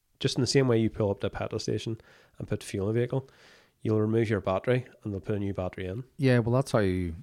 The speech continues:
Speaker 2: I recently done forklift license, and that's what they were saying about guys doing shift work.
Speaker 1: Aye.
Speaker 2: The removable packs that you just
Speaker 1: Yeah.
Speaker 2: fork, you just, like, crane it out, drop it in.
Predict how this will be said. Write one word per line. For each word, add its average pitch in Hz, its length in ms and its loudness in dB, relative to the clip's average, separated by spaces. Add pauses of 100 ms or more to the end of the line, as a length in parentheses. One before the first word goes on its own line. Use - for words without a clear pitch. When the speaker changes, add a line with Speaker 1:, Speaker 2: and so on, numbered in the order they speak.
Speaker 2:
I 98 80 -2
recently 92 360 -2
done 85 300 -6 (200)
forklift 113 400 0
license, 123 380 -2
and 95 80 0
that's 92 120 -4
what - 100 -16
they 92 40 -8
were 90 60 -6
saying 92 220 -4
about 87 200 -8
guys 95 260 -4
doing 92 200 -6
shift - 320 -6
work. 123 280 -4 (120)
Speaker 1:
Aye. 87 120 -8 (140)
Speaker 2:
The 98 360 0
removable 101 520 0
packs 95 360 -6
that 92 120 -12
you 92 80 -10
just 98 220 0
Speaker 1:
Yeah. - 80 -18 (260)
Speaker 2:
fork, 113 300 4
you 104 180 -2
just, 95 260 -4
like, 107 120 -4
crane 113 240 0
it 92 80 -2
out, 90 220 -2 (220)
drop 98 220 -2
it 87 60 -4
in. 101 260 -2